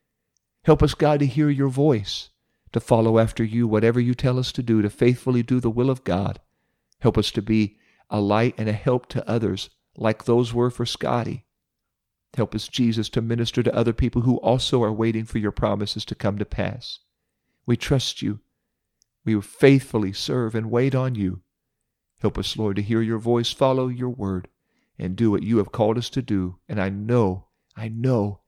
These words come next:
you will do what we cannot. I give you praise and honor and glory and thanks today in the name of Jesus Christ. Amen.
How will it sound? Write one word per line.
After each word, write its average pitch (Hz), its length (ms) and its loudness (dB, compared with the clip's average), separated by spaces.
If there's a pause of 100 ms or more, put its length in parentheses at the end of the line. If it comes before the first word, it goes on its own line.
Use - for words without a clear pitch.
(360)
you 107 220 -2
will 95 120 -4
do 104 200 -2
what 98 160 -2
we 107 100 -4
cannot. 113 520 -8 (760)
I 104 120 -4
give 107 260 -4
you 107 140 -2
praise 123 680 -4
and 107 180 -6 (120)
honor 117 460 -2 (420)
and 98 220 -10
glory 123 520 4
and 95 160 -2
thanks - 420 0
today 92 500 -4 (580)
in 104 160 0
the 92 120 2
name 95 300 0
of 90 140 -6
Jesus 117 480 -2
Christ. - 560 -10 (1300)
Amen. 92 460 -4